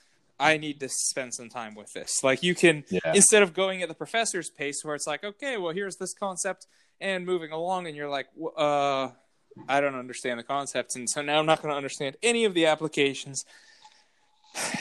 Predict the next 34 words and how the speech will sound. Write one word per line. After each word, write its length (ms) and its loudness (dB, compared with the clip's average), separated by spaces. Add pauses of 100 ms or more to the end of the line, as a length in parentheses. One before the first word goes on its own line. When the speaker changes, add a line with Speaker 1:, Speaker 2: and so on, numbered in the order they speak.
Speaker 1:
And 200 6
so 240 8
the 140 0
rest 240 2
of 120 -4
my 420 -4 (160)
forty-five 440 -2
minutes 240 -6
in 60 -12
this 120 -12
class 260 -4
is 100 -14
gonna 160 -12
be 100 -8
a 60 -8
waste 280 -4
of 80 -20
time 280 -2
because 380 -2
I 60 -2
don't 180 0
know 120 -2
what 200 -4
we're 80 -4
talking 420 -2
about, 300 -4 (440)
and 320 -2
I 40 0
have 160 0
an 100 -12
incomplete 500 -2
understanding 640 -2
of 100 -2
everything, 520 -2